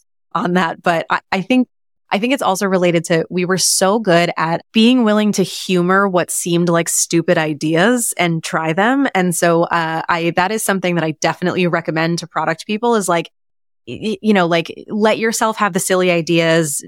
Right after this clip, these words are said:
We always talked about yes and, like, when someone has an idea, like, how can you build on it and think about how it might work instead of saying, "No, that can't work because." And so we had a number of those things where it was like, nobody understood how we were doing things so differently. And it was just because we weren't afraid to do the,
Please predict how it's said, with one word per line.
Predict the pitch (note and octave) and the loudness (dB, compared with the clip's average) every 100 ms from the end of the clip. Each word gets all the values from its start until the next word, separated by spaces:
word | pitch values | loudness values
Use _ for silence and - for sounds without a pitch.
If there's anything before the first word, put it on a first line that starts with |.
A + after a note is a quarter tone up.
| _ _ _ - | _ _ _ 0
We | G3 | 2
always | F#3+ F#3+ - | 2 0 -4
talked | - F3 F3 | -2 -2 0
about | E3+ D#3+ | -2 0
yes | F3 - | -2 -2
and, | E3 E3 D#3+ D#3+ | -2 0 0 0
like, | E3 D#3 | -2 -2
when | E3 | -2
someone | F3 F3 | 0 0
has | F3 E3+ | 0 -2
an | E3 | -2
idea, | D#3+ E3+ D#3+ | 0 0 0
like, | D#3 | 0
how | - | -4
can | E3 F#3 | -4 -4
you | E3 | 0
build | D#3+ D#3 | 2 2
on | D#3 E3 | 0 0
it | D#3+ | 0
and | D3+ D#3 | 0 -2
think | D#3+ | -2
about | E3 D3+ | -2 -2
how | E3+ D#3+ | -2 -2
it | |
might | D#3+ D#3+ | -2 -2
work | E3 D#3+ | -2 -4
instead | D#3 D3 E3 | -6 -4 0
of | D#3+ D3+ | 0 -2
saying, | F3+ D#3+ D#3+ | -2 -2 0
"No, | D#3+ | 0
that | D#3+ - | 0 -2
can't | - D#3+ | -4 -6
work | C3 D#3+ - | -4 -4 -8
because." | D#3+ E3 D#3+ D3+ - _ _ - | -4 -2 -2 -4 -10 _ _ -4
And | F3+ | 0
so | F3 | 2
we | F3 | 2
had | F3 E3 | 2 0
a | - | 0
number | G3 G3 F#3 | 0 2 2
of | D#3 | 2
those | D#3+ D#3 | 0 0
things | - A#2 C3 C#3+ | -2 -4 -4 -2
where | E3 | -2
it | B2+ | -2
was | D3+ | -2
like, | D3+ D3 _ _ _ - | -2 -2 _ _ _ -6
nobody | F3+ F#3 F#3 F3+ F3+ | -2 2 2 2 0
understood | F3 D#3+ - F3 D#3 | 0 -2 0 0 0
how | E3 E3+ D#3+ D#3+ | 0 -2 0 0
we | D#3+ | -2
were | D#3 D#3 | -4 -4
doing | D#3 D#3 D#3 | -2 -2 -4
things | E3 D#3+ - | -4 -6 -4
so | D#3 | -4
differently. | D3 - F3+ A3+ B3+ | -4 -4 -2 2 2
And | G#3+ | 2
it | D3 | 0
was | D#3+ | 0
just | E3 - | -2 -4
because | D#3+ E3 D3+ | -4 -4 -2
we | D#3 | -6
weren't | D3+ D#3 D#3 | -4 -4 -4
afraid | - - D#3 D#3 | -6 -2 -2 -2
to | D3+ | -8
do | C#3+ D#3 D3+ | -6 -4 -4
the, | D#3 D#3+ D#3 | -4 -2 -4